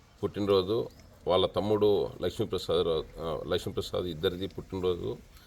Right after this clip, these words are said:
సందర్భంగా రాయచోటి పట్టణంలో పలు రక్తదాన శిబిరాలు, అదేవిధంగానే అన్నదాన కార్యక్రమాలు. ఈరోజు లక్ష్మీ ఓల్డ్ ఏజ్ హోమ్‌లో, ఉన్నత, ఆ, వృద్ధాశ్రమంలో ఈరోజు ఏంటంటే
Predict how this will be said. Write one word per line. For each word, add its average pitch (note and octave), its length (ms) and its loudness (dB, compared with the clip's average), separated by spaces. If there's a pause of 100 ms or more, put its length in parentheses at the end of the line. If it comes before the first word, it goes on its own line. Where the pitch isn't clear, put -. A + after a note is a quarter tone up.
(200)
సందర్భంగా F#2+ 480 2
రాయచోటి F#2+ 380 2
పట్టణంలో F2 640 -2 (380)
పలు A#2 280 4 (600)
రక్తదాన F#2+ 460 4
శిబిరాలు, F2 760 0 (180)
అదేవిధంగానే F2+ 560 4
అన్నదాన F2 360 2
కార్యక్రమాలు. D#2+ 720 -6 (540)
ఈరోజు G2 300 6
లక్ష్మీ F2+ 500 0
ఓల్డ్ F#2 260 4
ఏజ్ F2 120 2
హోమ్‌లో, E2+ 380 0 (1160)
ఉన్నత, G2+ 300 2
ఆ, F2+ 500 0
వృద్ధాశ్రమంలో F#2 1040 0 (1120)
ఈరోజు G#2 260 4
ఏంటంటే F#2+ 480 0